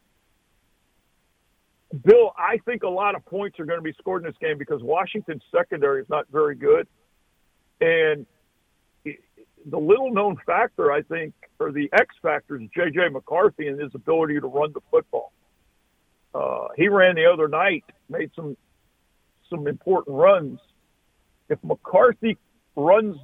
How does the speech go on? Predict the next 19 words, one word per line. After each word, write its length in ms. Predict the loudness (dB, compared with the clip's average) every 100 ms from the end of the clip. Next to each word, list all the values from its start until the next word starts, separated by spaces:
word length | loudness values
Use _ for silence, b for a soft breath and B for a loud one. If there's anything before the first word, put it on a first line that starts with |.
| -8
the 100 | -8 0
football 680 | -2 -2 -6 -4 -2 -4 -10 _ _ _ _ _
and 120 | -8
Michigan 460 | -4 -4 -4 -6 4
doesn't, 400 | 4 4 -8 -6 -4
excuse 460 | -4 -6 -8 -6
me, 80 | -2
Washington 560 | 0 -2 -4 -8 -8 0
doesn't 340 | 0 0 -14
spy 360 | _ -6 -2 -2
him, 200 | -4 -12 _ _ _ _ _ _ -12
uh, 640 | -6 -4 -2 -2 -2 -4
Michigan 440 | -4 -6 -4 -2 2
will 140 | 2
have 200 | 4 2
their 140 | 0 0
way 280 | 4 4
with 220 | 4 0 -6
Washington. 560 | -6 -6 -10 -16 -18